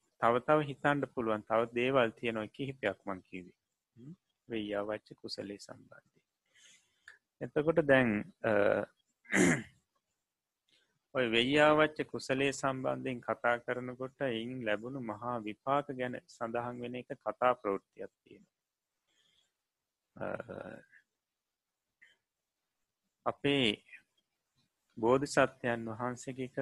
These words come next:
කතාවක් මේක, එක ජීවිත කතාවක්. එතකොට අපේ බෝධිසත්වයන් වහන්සේ පෙර ජීවිතයක තක්ෂිලා නුවර සංක බ්‍රාහ්මණ නමින් තමයි හිටියේ.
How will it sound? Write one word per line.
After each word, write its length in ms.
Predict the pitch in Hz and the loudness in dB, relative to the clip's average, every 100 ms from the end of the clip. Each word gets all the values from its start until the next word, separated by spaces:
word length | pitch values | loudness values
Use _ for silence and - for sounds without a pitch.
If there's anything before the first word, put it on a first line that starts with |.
| 117 - _ - _ _ | -4 -4 _ -20 _ _
කතාවක් 540 | 117 - 113 95 92 - | -10 -4 -2 -2 -4 -10
මේක, 240 | 95 98 | -16 -12
එක 140 | 107 104 | -12 -14
ජීවිත 400 | 107 123 98 - | -10 -8 -8 -10
කතාවක්. 600 | - 98 - 101 104 - _ _ _ _ _ _ _ _ _ _ | -18 -20 -16 -16 -16 -20 _ _ _ _ _ _ _ _ _ _
එතකොට 300 | _ 131 120 | _ -6 0
අපේ 300 | 113 - 120 | 0 0 -4
බෝධිසත්වයන් 880 | 110 113 120 - 127 - 120 113 113 | -2 -2 -2 -4 -4 -4 -4 -4 -6
වහන්සේ 540 | 107 120 113 - 123 110 | -8 -8 -8 -8 -8 -8
පෙර 220 | _ 120 123 - _ - | _ -2 0 -2 _ -16
ජීවිතයක 720 | 113 120 120 104 104 92 - 139 214 _ _ _ _ _ _ _ _ _ _ _ _ _ _ _ _ _ _ - | -10 -6 -6 -6 -8 -10 -6 -6 -6 _ _ _ _ _ _ _ _ _ _ _ _ _ _ _ _ _ _ 2
තක්ෂිලා 540 | 117 - 151 135 120 | 2 4 4 8 8
නුවර 400 | 110 110 117 117 160 147 - _ _ _ | 6 4 4 4 4 2 0 _ _ _
සංක 500 | - - 123 139 147 127 | -10 4 6 6 2 -2
බ්‍රාහ්මණ 600 | 117 113 131 - 139 131 | 6 6 6 2 -6 -4
නමින් 300 | 120 117 117 | -4 -6 -8
තමයි 300 | - 117 143 | -10 -10 -8
හිටියේ. 400 | 139 104 - - | -10 -12 -16 -20